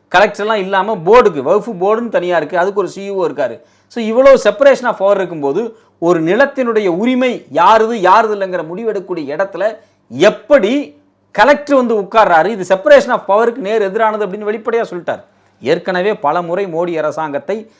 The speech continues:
அவங்க வந்து செப்பரேஷன் ஆஃப் பவருக்கு எதிரா இருக்கிறாங்க அப்படின்னு பி ஆர் கவாய் அவர்கள் வெளிப்படையா சொல்லிக்கிட்டே இருந்தார். நீதித்துறைக்கு தனி அதிகாரம் இருக்கு,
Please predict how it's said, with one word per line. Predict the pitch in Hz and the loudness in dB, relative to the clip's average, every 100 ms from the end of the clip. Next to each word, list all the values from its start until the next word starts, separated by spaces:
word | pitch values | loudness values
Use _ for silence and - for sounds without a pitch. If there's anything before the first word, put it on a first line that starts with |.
| _ _ - | _ _ -2
அவங்க | 139 147 147 | 0 0 -2
வந்து | 175 147 | -4 -8
செப்பரேஷன் | 170 202 185 | -4 -6 -4
ஆஃப் | 175 - | -8 -4
பவருக்கு | 160 156 143 135 | -4 -4 -6 -4
எதிரா | |
இருக்கிறாங்க | 180 165 139 147 143 156 | -2 -2 -2 -6 -4 -6
அப்படின்னு | 135 143 220 - _ _ | -6 -10 -10 -14 _ _
பி | 147 156 | -4 -4
ஆர் | 123 | -2
கவாய் | 127 165 170 | -2 -2 -2
அவர்கள் | 131 131 202 - _ _ 139 | -4 -8 -10 -14 _ _ -4
வெளிப்படையா | 202 226 226 | -4 -2 -4
சொல்லிக்கிட்டே | 214 180 180 180 | -4 -4 -6 -2
இருந்தார். | 151 127 101 _ _ _ 107 | -2 -4 -8 _ _ _ -6
நீதித்துறைக்கு | 151 208 185 160 170 | -4 -4 -4 -6 -6
தனி | 165 139 151 | -6 -6 -6
அதிகாரம் | 127 127 131 113 | -4 -4 -4 -8
இருக்கு, | 107 90 107 95 | -16 -16 -18 -18